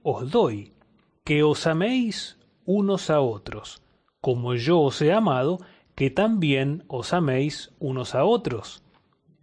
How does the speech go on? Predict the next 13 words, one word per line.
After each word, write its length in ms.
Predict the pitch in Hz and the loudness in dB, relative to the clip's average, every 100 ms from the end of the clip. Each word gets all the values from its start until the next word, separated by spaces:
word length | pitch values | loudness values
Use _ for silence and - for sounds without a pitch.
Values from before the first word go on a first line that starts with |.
| _ | _
En 240 | 160 151 233 | 0 2 2
esto 520 | 233 - - 156 143 | 0 -2 0 2 2
conocerán 800 | 135 131 123 135 151 165 156 151 - | 0 -2 0 2 2 2 -2 -8 -4
todos 640 | 254 254 240 240 - - _ _ _ | 0 2 0 -2 -6 -18 _ _ _
que 160 | - 113 | -4 -2
sois 580 | - 170 170 170 - _ - | 0 2 2 0 -8 _ -10
mis 240 | 127 113 | -8 -4
discípulos, 800 | 131 - 233 143 127 110 98 - _ _ _ - | -4 -2 -2 -2 -6 -6 -12 -20 _ _ _ -16
si 260 | - 220 | -4 -2
tuviereis 880 | 208 240 190 147 143 143 147 147 - - _ _ | 0 0 2 4 4 4 2 -4 -14 -20 _ _
amor 600 | 123 101 117 170 226 208 _ _ _ - | -12 -6 -2 -2 -2 -6 _ _ _ -8
los 320 | 123 107 - | -4 -4 -2
unos 540 | 160 156 151 - - | 0 0 -2 -4 -16